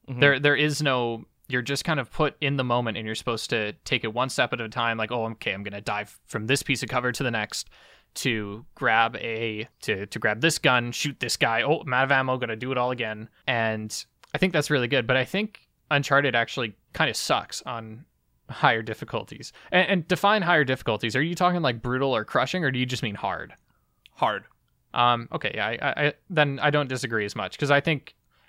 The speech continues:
Speaker 2: the Uncharted games, while I appreciate the higher difficulty settings, like, uh, brutal and crushing, where you die in basically one hit,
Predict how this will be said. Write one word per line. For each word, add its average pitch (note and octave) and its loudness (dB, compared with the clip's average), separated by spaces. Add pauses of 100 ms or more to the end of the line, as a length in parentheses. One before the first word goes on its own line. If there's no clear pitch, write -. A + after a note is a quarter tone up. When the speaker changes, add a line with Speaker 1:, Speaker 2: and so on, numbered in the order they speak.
(140)
Speaker 2:
the C#3+ 0
Uncharted E3+ 2
games, F3 -4
while C3+ 4
I C#3 2
appreciate C3+ -2 (160)
the B2 -2
higher B2+ 4
difficulty C3 -4
settings, C#3+ 0
like, A#2 -2
uh, A#2+ 0
brutal B2 -2
and A#2 -4
crushing, D3+ -2
where A#2 -2
you A2+ -4
die A2 4
in G#2+ -6
basically C3 -2
one A2 -2
hit, B2+ -2